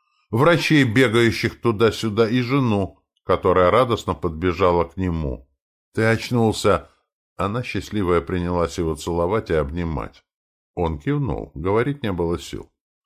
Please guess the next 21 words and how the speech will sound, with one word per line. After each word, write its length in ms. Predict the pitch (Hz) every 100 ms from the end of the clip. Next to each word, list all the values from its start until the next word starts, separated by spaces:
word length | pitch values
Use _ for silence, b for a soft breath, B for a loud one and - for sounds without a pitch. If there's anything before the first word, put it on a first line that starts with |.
| _ _ _
Чувствовал 600 | - - 180 - 160 143
боль 380 | 113 87 117 156
во 160 | 127 104
всём 280 | - 120
своём 480 | 104 104 98 95 101
теле 580 | - 92 73 60 55 50 _
и 80 | -
ужасную 760 | 85 73 67 101 117 - 107 85
сухость 560 | - 90 - 76 -
во 180 | 71 76
рту. 500 | 69 - - 58 50 _ _ _ _ -
Пить 200 | 151 151
хотелось 600 | 131 113 120 113 101 -
неимоверно, 880 | 101 92 90 87 71 58 55 52 _ _ _ _ _
как 180 | 147 131
будто 280 | 151 151 147
он 200 | 139 135
не 120 | 131
пил 220 | 135 160
всю 300 | 143 - 123
жизнь. 480 | 98 90 67 69